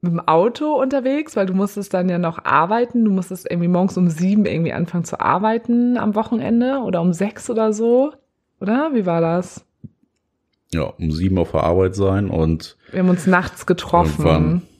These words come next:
Speaker 2: ja, wir haben uns nicht nachts getroffen, es war irgendwie elf oder zehn oder was.
Speaker 1: Nee, ich war ja auf dieser Dildo-Party, also es war schon irgendwie so um ein Uhr oder so, wo wir uns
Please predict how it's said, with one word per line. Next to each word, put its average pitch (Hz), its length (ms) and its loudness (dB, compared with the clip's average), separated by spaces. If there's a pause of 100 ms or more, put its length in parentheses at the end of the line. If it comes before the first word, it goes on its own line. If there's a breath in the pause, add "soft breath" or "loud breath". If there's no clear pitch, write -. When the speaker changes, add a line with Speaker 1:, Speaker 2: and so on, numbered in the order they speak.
(360)
Speaker 2:
ja, - 100 -20
wir - 80 -16
haben 73 100 -4
uns 71 120 -4
nicht 69 160 -4
nachts - 280 -10
getroffen, - 460 -10
es - 160 -12
war 64 160 -6
irgendwie 69 320 -4
elf 82 500 2
oder 69 240 -4
zehn 87 560 0
oder 73 280 0
was. 71 400 -2
Speaker 1:
Nee, 151 80 -4
ich - 180 -12
war 143 140 0
ja 151 120 2
auf 131 120 -6
dieser 151 260 -2
Dildo-Party, 127 800 -4
also 135 140 -2
es 135 140 -6
war 147 100 2
schon 165 240 0
irgendwie 156 260 0
so 147 120 0
um 139 120 -4
ein 143 260 0
Uhr 165 260 2
oder 123 200 0
so, 127 220 -4
wo 127 120 -4
wir 127 120 -4
uns - 100 -6